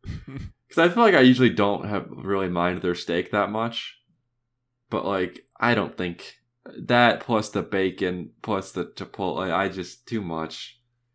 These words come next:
Ugh. Yeah, this is not good. I'm going one. How about you?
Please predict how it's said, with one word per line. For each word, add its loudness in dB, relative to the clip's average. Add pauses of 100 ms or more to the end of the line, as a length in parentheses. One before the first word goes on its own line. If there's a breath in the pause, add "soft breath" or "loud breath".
(580)
Ugh. -6 (520 soft breath)
Yeah, 2
this 0
is -8
not -6
good. -14 (720)
I'm -2
going 2
one. -12 (800)
How -2
about 0
you? -4